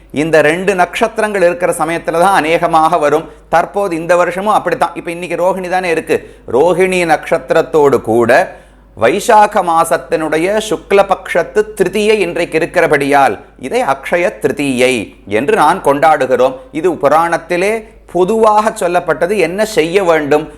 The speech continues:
அப்படி இன்றைக்கு நாம் செய்யக்கூடிய தர்ம காரியங்கள் குறைவற்ற, தேய்மானமற்ற உயர்ந்த பயனை அளிக்கின்றன என்று புராணம் கூறுகிறது. சரி, இதர் நாளைக்கு என்ன சிறப்பு, எதற்காக இந்த நாளை கொண்டாடுகிறோம்னால்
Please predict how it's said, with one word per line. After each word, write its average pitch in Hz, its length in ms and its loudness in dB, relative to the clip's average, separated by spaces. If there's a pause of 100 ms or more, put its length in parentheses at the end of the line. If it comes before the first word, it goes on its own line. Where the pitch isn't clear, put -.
அப்படி 165 420 -2
இன்றைக்கு 202 500 -2
நாம் 170 240 2
செய்யக்கூடிய 185 720 -2
தர்ம 151 320 -2
காரியங்கள் 165 680 0 (720)
குறைவற்ற, 175 920 2 (260)
தேய்மானமற்ற 185 1080 2
உயர்ந்த 185 680 0
பயனை 170 420 -2
அளிக்கின்றன 147 680 -2 (480)
என்று 104 300 -4
புராணம் 175 460 2
கூறுகிறது. 131 480 2 (240)
சரி, 196 300 -2
இதர் 139 180 2
நாளைக்கு 233 640 0
என்ன 175 280 -2 (320)
சிறப்பு, 160 640 0 (200)
எதற்காக 226 720 0
இந்த 208 160 -4
நாளை 180 260 0
கொண்டாடுகிறோம்னால் 160 960 2